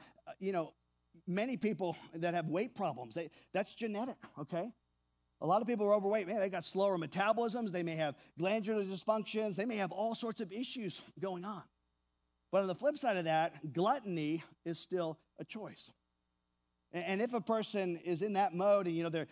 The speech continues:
they're vastly overweight, they can practice self-control. They can go on a diet. They can, uh,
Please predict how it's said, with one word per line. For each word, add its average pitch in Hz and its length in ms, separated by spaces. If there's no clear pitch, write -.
they're 160 120
vastly 196 420
overweight, 185 380
they 180 120
can 208 160
practice 185 400
self-control. 196 720
They 165 100
can 151 80
go 160 100
on 160 100
a 147 60
diet. 208 520
They 147 140
can, 143 240
uh, 131 180